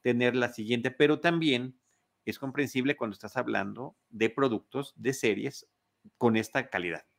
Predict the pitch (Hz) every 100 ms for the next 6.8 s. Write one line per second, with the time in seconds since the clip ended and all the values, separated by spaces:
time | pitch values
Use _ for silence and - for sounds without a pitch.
0 | _ _ _ _ _ 120 117 123 160 107
1 | 104 131 - 127 117 107 104 101 101 95
2 | - - - - 147 147 139 131 110 104
3 | 90 87 85 90 - - 98 160 160 131
4 | 143 - _ - 104 - - 143 165 135
5 | 135 123 113 - 107 120 143 123 107 120
6 | 143 135 123 131 165 123 90